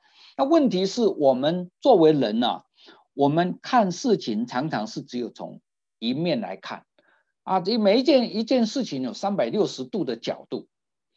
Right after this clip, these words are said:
我只看到我眼前看到这一面，我还有很多面向没有看到的，我没有看到我就做一个判断，因此我很容易误判。在误判的当中呢，我也可能对别人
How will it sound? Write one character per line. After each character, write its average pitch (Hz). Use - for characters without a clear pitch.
我 220
只 254
看 180
到 139
我 120
眼 110
前 104
看 131
到 104
这 120
一 101
面， 101
我 156
还 220
有 247
很 151
多 190
面 196
向 143
没 139
有 135
看 98
到 98
的， -
我 233
没 247
有 269
看 226
到 220
我 131
就 156
做 160
一 -
个 123
判 127
断， 127
因 160
此 127
我 98
很 95
容 107
易 131
误 160
判。 -
在 226
误 262
判 233
的 175
当 202
中 180
呢， 156
我 135
也 120
可 98
能 95
对 151
别 131
人 104